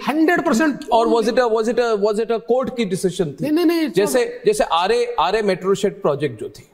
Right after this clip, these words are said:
Speaker 1: जी,
Speaker 2: उसको रोका गया,
Speaker 1: बिल्कुल।
Speaker 2: उसको सामने ले जाया गया और कहा गया कि आप environmental factors नहीं समझते।
Speaker 1: नहीं, वही मैं कह रहा था। देखिए, political क्यों था,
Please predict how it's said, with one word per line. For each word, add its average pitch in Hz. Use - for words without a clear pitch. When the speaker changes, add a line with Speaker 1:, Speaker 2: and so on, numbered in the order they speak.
Speaker 1:
जी, 147
Speaker 2:
उसको 214
रोका 165
गया, -
Speaker 1:
बिल्कुल। 208
Speaker 2:
उसको 196
सामने 202
ले 185
जाया 143
गया 123
और 160
कहा 175
गया 214
कि 214
आप 190
environmental 208
factors 180
नहीं 147
समझते। -
Speaker 1:
नहीं, 285
वही 208
मैं 277
कह 220
रहा 214
था। 185
देखिए, 170
political 226
क्यों 254
था, -